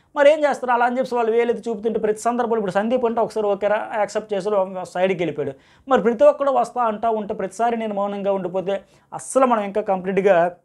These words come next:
ఆ, వేస్ట్ అనుకుంటారని ఒక బాధ అయితే ఉంది. ఆ బాధ వల్ల ఇంక మనం ఇక్కడ వేస్ట్ ఉండకూడదు, వెళ్ళిపోతున్న బెటర్ అని కూడా గిల్ట్ ఫీల్ అయితే బాగా ఉంది ఆయనకు కూడా. అలాగే తర్వాత ఇంకోటి ఏంటి, నెక్స్ట్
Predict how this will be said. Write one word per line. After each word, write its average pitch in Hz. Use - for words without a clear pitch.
ఆ, 156
వేస్ట్ 202
అనుకుంటారని 196
ఒక 214
బాధ 185
అయితే 220
ఉంది. 160
ఆ 147
బాధ 180
వల్ల 214
ఇంక 190
మనం 185
ఇక్కడ 170
వేస్ట్ 190
ఉండకూడదు, 180
వెళ్ళిపోతున్న 180
బెటర్ 170
అని 165
కూడా 208
గిల్ట్ 175
ఫీల్ 214
అయితే 180
బాగా 165
ఉంది 147
ఆయనకు 135
కూడా. 127
అలాగే 277
తర్వాత 247
ఇంకోటి 214
ఏంటి, 185
నెక్స్ట్ 214